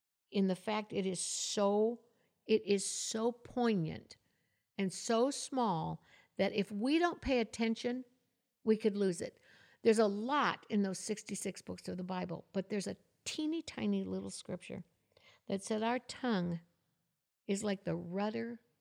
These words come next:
of a ship. It's so small, but it steers the entire direction of the ship. Wow.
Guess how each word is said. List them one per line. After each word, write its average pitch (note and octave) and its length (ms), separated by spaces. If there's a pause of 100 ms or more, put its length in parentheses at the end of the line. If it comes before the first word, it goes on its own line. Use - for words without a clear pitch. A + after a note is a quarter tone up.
(120)
of F#3 160
a F3 80
ship. - 720 (880)
It's - 280
so A3 300
small, G#3 960 (600)
but F3+ 120
it - 160
steers - 880
the - 140
entire F#3 480
direction - 580
of E3+ 140
the - 100
ship. - 380 (800)
Wow. - 420